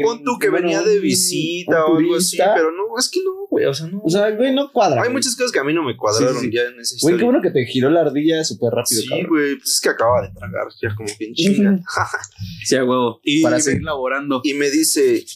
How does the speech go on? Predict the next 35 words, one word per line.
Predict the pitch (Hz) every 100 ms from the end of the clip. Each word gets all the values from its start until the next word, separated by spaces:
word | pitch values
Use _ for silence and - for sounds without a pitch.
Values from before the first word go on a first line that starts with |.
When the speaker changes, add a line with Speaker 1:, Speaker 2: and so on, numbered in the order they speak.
| - -
Speaker 1:
"Es | 175 180
que | 220
necesito | 180 143 - 190
los | 135
ocho | 117 -
mil | 120 151 170
pesos | 160 170 143
de | 113 98 82
esa | 135 151
factura. | - - - 120 135 135
Este | 151 180
celular | 151 110 127 151
es | 151
de | 143 110 - - -
veintitantos | 175 208 - 98 110 110
mil | 120 123
varos, | 123 120 113 110 -
Speaker 2:
Ujú. |
Speaker 1:
veinticinco, | - 127 127 123 127 - 185
creo". | 117 113 _ _ _ _ _ _ - - _ _ _
Y | 139
me | 131
dice, | 131
"Pero | 131 127
necesito | 135 143 170
esos | 170
ocho, | 175 - -
ocho | 123 123
mil | 113 131 -
pesos. | 151 147
¿Tú | - 180
no | 185
conoces | 170 170 156
a | 131
alguien | 120 151 165